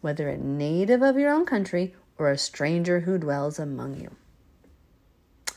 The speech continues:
Remember, we've read a million, million, million verses <laughs> already that show there's no difference between the Israelites and the Gentiles. If you were gonna be God's people, you just followed the same rules. You believed in the same Messiah.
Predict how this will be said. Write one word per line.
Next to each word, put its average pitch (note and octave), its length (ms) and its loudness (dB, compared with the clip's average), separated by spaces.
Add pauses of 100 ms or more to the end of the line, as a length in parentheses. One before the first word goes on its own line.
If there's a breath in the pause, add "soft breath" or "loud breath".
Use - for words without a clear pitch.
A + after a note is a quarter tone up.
(560 loud breath)
Remember, D#3+ 240 -6
we've E3+ 200 -4
read D#3+ 180 -4
a - 40 -6
million, D#3+ 500 -6
million, E3+ 340 -6
million E3 300 -6
verses E3+ 480 2
<laughs> - 60 2
already A3+ 440 8
that A3+ 240 6
show G3 300 6 (260 loud breath)
there's F3 180 2
no F3+ 140 2
difference E3+ 320 2
between F3+ 480 0 (200 loud breath)
the - 120 -2
Israelites F#3 560 0
and F3 140 -4
the D3 40 -4
Gentiles. F#3 500 -4
If E3 120 -8
you F#3 80 0
were F#3+ 80 0
gonna F3+ 140 -2
be F3+ 100 -2
God's E3 240 -4
people, G3 260 -6
you F#3+ 120 -4
just E3 340 -8
followed E3 280 -6
the E3 60 -4
same F#3+ 280 -4
rules. A#3 260 -8 (560)
You E3 100 -10
believed D#3 260 -6
in E3 100 -2
the E3 80 -4
same F3+ 200 -4
Messiah. F3+ 360 -6